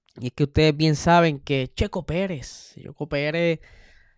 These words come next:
ha tenido sus altas y sus bajas en esta primera mitad de la temporada. Ha tenido sus victorias, ha tenido sus podios, ha tenido sus desastres. Pero aún así ya Helmut Marcos le duele la lengua cada vez que dice, "Mira,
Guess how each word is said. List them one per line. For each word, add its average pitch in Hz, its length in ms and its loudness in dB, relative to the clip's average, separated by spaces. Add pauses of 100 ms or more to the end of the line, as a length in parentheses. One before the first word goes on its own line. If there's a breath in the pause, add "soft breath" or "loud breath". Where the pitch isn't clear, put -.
ha 151 140 6
tenido 180 300 0
sus 165 220 -2
altas 170 180 -2
y 180 40 -6
sus 156 220 -4
bajas 147 320 2
en 131 80 -8
esta 139 220 -6
primera 143 340 -4
mitad 131 260 -4
de 131 120 -2
la 123 80 0
temporada. 139 640 -2
Ha 120 60 -6
tenido 120 200 -8
sus 117 200 -10
victorias, 139 580 -2 (340)
ha 110 100 -10
tenido 101 280 -10
sus - 260 -12
podios, 139 460 0 (260)
ha - 60 -16
tenido 117 400 -6
sus 123 180 -10
desastres. 120 600 -4 (160)
Pero 165 380 4 (540 soft breath)
aún 147 300 0
así 190 340 -2
ya 160 220 0
Helmut 165 300 -2
Marcos 160 520 -4
le 139 280 -2
duele 147 380 -4
la 160 120 -4
lengua 139 600 -4
cada 127 280 0
vez 143 140 -2
que 135 160 -4
dice, 135 280 -6
"Mira, 156 300 -4